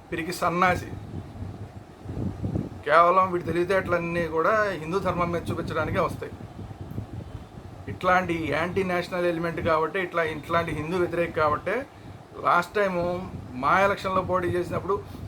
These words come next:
పవన్ కళ్యాణ్ గారు, నాగబాబు గారు, చిరంజీవి గారు అందరూ ఆ-, అతన్ని సపోర్ట్ చేసినా కూడా మేము వ్యతిరేకించాం. ఎందుకంటే పవన్ కళ్యాణ్ గారు అంటే గౌరవం ఉంది, నాగబాబు గారు అంటే గౌరవం ఉంది, చిరంజీవి గారు, గారు గౌరవం ఉంది, కానీ వాళ్ళు సెలెక్ట్ చేసుకున్న క్యాండిడేట్ తప్పు.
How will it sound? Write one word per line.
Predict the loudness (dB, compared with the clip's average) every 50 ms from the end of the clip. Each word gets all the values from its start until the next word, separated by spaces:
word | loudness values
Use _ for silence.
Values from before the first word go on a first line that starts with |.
| 0 2
పవన్ | 6 8 8 6 6 4
కళ్యాణ్ | 2 2 4 2 2 2 2
గారు, | 0 2 2 2 0 -2 -4 -6 -8 -10 -12 -14 -16 -8 -2
నాగబాబు | 2 2 4 4 6 6 6 6 6 6 4
గారు, | 2 2 2 2 0 0 0
చిరంజీవి | 0 0 0 0 2 2 4
గారు | 4 6 4 4
అందరూ | 2 0 -4 -4 -2 0 2 4
ఆ-, | 4 4 4 4 4 2 0 -2 -4 -4 -4
అతన్ని | -4 -2 -2 -4 -2
సపోర్ట్ | -4 -4 -2 -2 -2 -2 -2
చేసినా | -2 -4 -4 -2 0
కూడా | 0 0 0 0 -4 -6 -8 -8 -10 -12 -10 -6 -4
మేము | -2 -2 0 0
వ్యతిరేకించాం. | 0 0 2 4 6 4 4 4 2 -4 -4 -6 -8 -8 -10 -12 -14 -16 -16 -18 -18 -18 -18 -18 -16 -14 -14 -12 -10 -8
ఎందుకంటే | -6 -6 -6 -6 -8 -10 -14 -14 -6 -2
పవన్ | 2 4 4 4 4
కళ్యాణ్ | 2 2 2 2 2 4
గారు | 4 4 4 4
అంటే | 2 0 0
గౌరవం | 2 4 6 6 6 4 2 0
ఉంది, | 0 -2 0 0 0 0 0 0 0 0 0 0 -2 -2 -2 -2
నాగబాబు | 0 0 0 2 2 2 2 2
గారు | 2 0 0
అంటే | 0 2
గౌరవం | 2 4 4 2 2 -2
ఉంది, | -2 -2
చిరంజీవి | -2 -2 -2 -4 -2
గారు, | -2 -2 0
గారు | 0 -2 -2 -2
గౌరవం | -4 -2 -2 0 2 2 0
ఉంది, | 0 -2 -4 -2
కానీ | 0 2 2 2 2 0 -2 -6 -8 -12 -16 -16 -16 -16 -12 -2 4
వాళ్ళు | 4 4 4 4
సెలెక్ట్ | 2 2 2 2 0 0
చేసుకున్న | 0 0 0 -2 -2 -2
క్యాండిడేట్ | -2 -2 0 0 0 0 0 -2 -2 -2 -4
తప్పు. | -4 -6 -6 -10 -12 -10 -10 -10